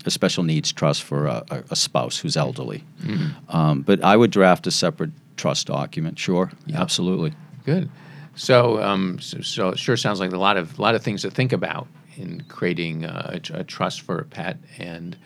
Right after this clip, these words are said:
Speaker 2: um, I guess anyone who has a pet as a part of their family really does need to think about these issues and decide how to proceed.
Speaker 1: Oh, absolutely. And I, I think it's well worth doing if you have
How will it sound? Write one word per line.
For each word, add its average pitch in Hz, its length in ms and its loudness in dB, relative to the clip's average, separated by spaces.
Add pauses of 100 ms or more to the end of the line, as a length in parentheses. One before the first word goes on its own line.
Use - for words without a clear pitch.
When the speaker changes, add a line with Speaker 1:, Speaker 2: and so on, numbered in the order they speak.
(440)
Speaker 2:
um, 82 260 -8
I 82 80 -8
guess 92 160 -10
anyone 90 220 -4
who 90 40 -4
has 87 140 -4
a 85 40 -6
pet 113 220 -4
as 85 120 -6
a 92 80 -10
part 101 260 -4
of 85 100 -6
their 80 180 -6
family 98 720 0
really 98 220 -4
does 117 220 -2
need - 160 -6
to - 60 -10
think - 220 -12
about - 280 -10
these - 200 -12
issues - 460 -10
and - 160 -12 (340)
decide - 380 -8
how - 140 -10
to - 100 -10
proceed. - 480 -10 (400)
Speaker 1:
Oh, 127 140 6
absolutely. 110 580 6
And 87 100 4
I, 92 200 2
I - 40 4
think 98 200 -2
it's - 200 -4
well 95 200 6
worth 82 280 4
doing 85 300 4
if 71 220 0
you 80 100 2
have 78 400 2